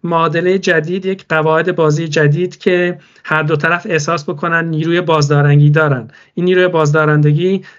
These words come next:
تا حد زیادی برای هر دو طرف از بین رفته و اونها می‌خوان این رو احیا بکنن، ولی در این روند یک سری چیزها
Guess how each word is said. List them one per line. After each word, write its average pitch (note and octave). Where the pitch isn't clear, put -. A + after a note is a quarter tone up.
تا D#3+
حد E3+
زیادی E3
برای D#3
هر D3
دو D3
طرف D#3+
از D3+
بین E3
رفته D3
و E3+
اونها D#3
می‌خوان E3
این D#3+
رو F3+
احیا D3+
بکنن، G3
ولی F#3
در G#3
این G#3+
روند F#3
یک A3
سری G#3
چیزها G3